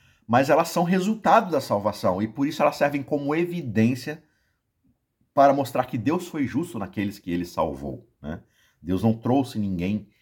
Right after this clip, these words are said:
que é, ainda é ímpio, que não aceitou a mensagem do evangelho. Então, quando a gente pensa no pecado,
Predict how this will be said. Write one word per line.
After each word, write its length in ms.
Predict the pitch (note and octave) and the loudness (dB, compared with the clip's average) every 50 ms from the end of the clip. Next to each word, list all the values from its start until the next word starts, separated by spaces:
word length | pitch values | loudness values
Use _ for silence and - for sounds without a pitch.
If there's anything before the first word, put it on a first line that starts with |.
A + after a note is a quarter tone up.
| _ _ _ | _ _ _
que 140 | _ - G2+ | _ -4 -2
é, 160 | - - - | -2 0 0
ainda 400 | - F#2+ F#2 G#2+ B2 B2+ A#2+ A2 | 2 2 2 2 0 0 2 0
é 60 | F#2 | 0
ímpio, 340 | F2+ F2+ G2+ G2+ - - D#2 | 0 0 -2 -2 -4 -6 -10
que 100 | - - | -10 -6
não 160 | F#2+ G2 A2 | -2 0 0
aceitou 540 | B2+ A#2+ - - A#2 A2 A#2 - B2+ B2 B2+ | 0 -2 -2 -2 -4 -4 -4 -4 -4 -2 -2
a 60 | A2+ | -2
mensagem 420 | F#2+ F#2+ F#2 - - D#2 D#2 E2 D#2 | -2 -2 -4 -6 -6 -8 -6 -8 -10
do 60 | D#2 | -10
evangelho. 560 | C#2+ C#2+ D2+ D2+ C2 C2+ C2+ C2+ C2+ - - _ _ _ _ _ _ _ _ _ _ _ _ _ _ _ | -10 -10 -12 -12 -12 -12 -12 -12 -12 -14 -16 _ _ _ _ _ _ _ _ _ _ _ _ _ _ _
Então, 300 | - - - B2+ C3 B2+ - - - - - _ | -10 -6 -4 -4 -4 -6 -12 -20 -20 -20 -18 _
quando 140 | - A#2+ | -4 -2
a 60 | B2 B2 | -2 -2
gente 160 | C#3 C3 - | -2 -6 -8
pensa 280 | - - G#2+ G#2+ - | -8 -8 -8 -4 -2
no 160 | A#2 A#2+ A#2 A#2 | -2 -2 -2 -2
pecado, 640 | - F2 F2 - - F2+ F#2 G#2 G#2+ - - - | -6 -10 -10 -4 0 4 4 4 4 2 -2 -10